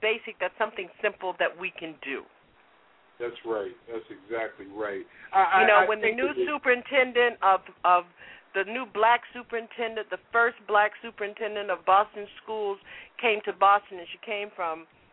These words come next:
Speaker 1: I've even forgotten where she came from now, Chicago or someplace, and she happened to be a sorority sister of mine. I picked up the phone and I called her. I invited her for dinner. We went out. I, no, I'm not a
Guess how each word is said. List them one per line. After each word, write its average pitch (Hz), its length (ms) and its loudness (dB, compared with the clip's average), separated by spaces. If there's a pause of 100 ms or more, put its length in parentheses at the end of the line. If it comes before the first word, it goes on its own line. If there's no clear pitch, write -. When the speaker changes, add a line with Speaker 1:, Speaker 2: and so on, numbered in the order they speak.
Speaker 1:
I've 196 180 2
even 196 240 -12
forgotten 180 400 -2
where 180 100 -8
she - 160 -14
came 175 280 -6
from 156 180 -6
now, 151 160 -6
Chicago 170 440 0
or 160 140 -6
someplace, 156 380 -8 (640)
and 202 480 4 (320)
she 269 80 -2
happened 262 420 2
to 247 80 -6
be 233 220 -8
a 208 140 -6
sorority 202 720 0
sister 180 340 -14
of 170 140 -12
mine. 139 400 -6 (400)
I 143 140 4
picked - 260 -8
up 226 140 -4
the 208 100 -8 (120)
phone 220 480 4
and 214 180 -4
I 208 160 2
called 254 480 4
her. 190 240 -2
I 202 260 0
invited 208 380 -4
her 208 220 -10
for 180 120 -6 (180)
dinner. 233 360 2 (340)
We 220 120 -8
went 208 260 -2 (100)
out. 214 380 4 (420)
I, 220 180 4 (120)
no, 233 220 2
I'm 190 180 2
not 247 160 4
a 233 60 -6